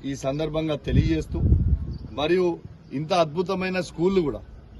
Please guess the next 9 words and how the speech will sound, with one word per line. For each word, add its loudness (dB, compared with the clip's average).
ఇవాళ 0
ఎంజేపీ 0
బాయ్స్, 2
ఎంజేపీ 0
గర్ల్స్ 0
దాదాపు 2
నలభై 0
కోట్ల 0
రూపాయలతోని 0